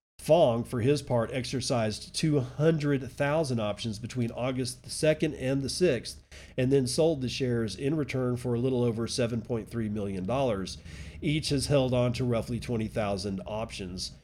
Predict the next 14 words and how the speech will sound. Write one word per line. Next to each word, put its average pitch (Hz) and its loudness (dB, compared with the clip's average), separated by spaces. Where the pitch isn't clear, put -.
C 147 0
E 127 4
O 123 4
Michael 117 0
Saylor 113 0
himself 202 2
has 202 10
not 180 8
sold 156 8
any 135 6
shares 139 6
since 123 -2
twenty 151 0
twelve, 127 0